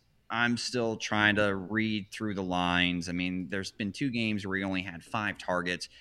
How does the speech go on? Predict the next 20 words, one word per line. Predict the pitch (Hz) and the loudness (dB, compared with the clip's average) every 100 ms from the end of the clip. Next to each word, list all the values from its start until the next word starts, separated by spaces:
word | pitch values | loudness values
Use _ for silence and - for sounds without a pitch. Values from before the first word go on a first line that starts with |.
| _ | _
and | 95 | -4
he | 90 | 2
found | 107 110 | 6 6
the | 92 95 | 6 4
end | 95 | 2
zone | 92 90 | 0 0
in | 82 78 | -2 -2
both | 98 98 95 | -2 0 0
of | |
those | 90 85 | -2 -2
contests. | - 90 87 73 87 82 - | -6 -6 -6 0 0 0 -2
Both | - 113 110 | -4 -4 -2
of | 95 | -2
those | 90 | -2
contests | - 92 95 87 - | -4 -4 -4 -4 -2
were | 87 82 71 | -4 -4 -8
weeks | 92 90 - | -4 -2 -2
that | 85 | -2
he | 85 - _ | -4 -8 _
posted | 98 90 - 82 | -6 -6 -6 -10